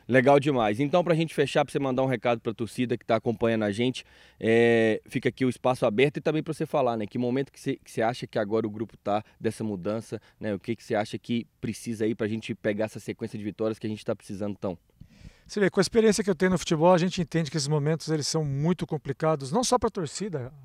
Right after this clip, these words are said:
Speaker 2: pro, pro
Speaker 1: Pro profissional
Speaker 2: jogador,
Speaker 1: também.
Speaker 2: pra todo mundo que trabalha aqui no clube também. Mas a gente, é, perde o poder de reação se a gente não confiar no nosso trabalho. Então a gente, no dia a dia aqui, tenta manter essa confiança de que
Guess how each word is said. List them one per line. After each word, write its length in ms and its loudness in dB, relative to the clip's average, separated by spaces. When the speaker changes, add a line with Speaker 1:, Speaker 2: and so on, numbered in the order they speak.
Speaker 2:
pro, 140 -10
pro 100 -12
Speaker 1:
Pro 200 -4
profissional 240 4
Speaker 2:
jogador, 440 6
Speaker 1:
também. 140 -2
Speaker 2:
pra 100 -2
todo 280 2
mundo 220 0
que 60 -8
trabalha 360 4
aqui 200 -4
no 120 0
clube 360 -6
também. 420 -6
Mas 180 10
a 120 8
gente, 520 6
é, 240 -2
perde 320 10
o 40 4
poder 340 6
de 100 4
reação 640 4
se 140 0
a 60 8
gente 280 0
não 140 0
confiar 340 2
no 60 -2
nosso 240 -2
trabalho. 400 -4
Então 220 2
a 80 6
gente, 320 0
no 160 2
dia 300 -2
a 120 -2
dia 300 -4
aqui, 180 -8
tenta 380 -4
manter 320 -2
essa 220 0
confiança 560 -4
de 120 -6
que 240 -4